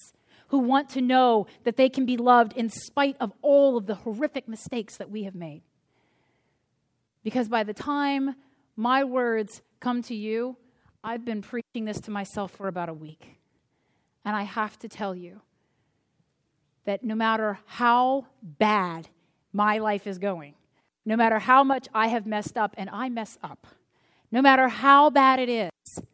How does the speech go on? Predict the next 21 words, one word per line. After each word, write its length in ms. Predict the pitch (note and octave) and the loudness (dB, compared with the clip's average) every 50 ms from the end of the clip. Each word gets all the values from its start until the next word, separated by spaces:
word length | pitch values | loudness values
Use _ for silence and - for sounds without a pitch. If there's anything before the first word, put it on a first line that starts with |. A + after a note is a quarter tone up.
| _ _ _ _ _ _ _ _ _ _ _ _ _ _ | _ _ _ _ _ _ _ _ _ _ _ _ _ _
this 220 | F#3+ A3 A3 G#3+ - | -4 -4 -4 -4 -6
book 420 | - A#3 A3 G3 E3+ - - - _ _ _ _ - | -8 -6 -6 -6 -6 -10 -16 -20 _ _ _ _ -6
tells 360 | - A3+ A3 G#3+ G3 - F#3+ | -2 0 0 0 -2 -6 -10
me 240 | F3 E3+ E3 - _ _ _ _ _ _ - | -14 -14 -14 -18 _ _ _ _ _ _ -4
how 160 | G#3 G3+ F#3 | -4 -2 -2
to 40 | F#3+ | -4
carry 380 | - G3+ G#3+ G3 G3+ G3+ G3 | -6 -6 -6 -4 -4 -6 -6
on. 240 | F#3 F3 E3 D#3+ D#3+ _ _ _ _ _ _ _ _ _ _ _ _ _ _ _ _ _ _ - | -8 -10 -12 -16 -18 _ _ _ _ _ _ _ _ _ _ _ _ _ _ _ _ _ _ -4
And 180 | A3 A3 G#3+ G#3+ | -2 -2 0 0
maybe 420 | A#3+ C#4 D#4+ D#4+ C#4 C#4+ C#4 C4+ | 0 2 2 2 0 -2 -2 -2
Emma 300 | - A#3+ B3+ B3 B3 A#3 | -2 -2 -2 0 -2 -4
was 180 | A3 G#3+ G3 G3 | -4 -6 -8 -6
right. 340 | G3+ G#3 G3+ F3+ E3+ C#3+ - _ _ _ _ _ - | -4 -4 -2 -4 -4 -8 -12 _ _ _ _ _ -6
Maybe 400 | A3 A#3 B3+ C#4 B3 B3+ B3 B3 | -2 0 0 0 0 0 0 2
it 60 | A3+ | 2
is 160 | A#3 A#3 G#3+ | 2 0 0
a 60 | G#3+ F#3+ | -4 -6
bit 160 | G3+ G3+ F#3+ | -4 -4 -6
of 80 | E3+ | -6
a 60 | F3+ - | -8 -10
cookbook. 560 | - F#3+ - _ - D#3+ D3 - - - | -12 -12 -14 _ -16 -20 -18 -20 -20 -20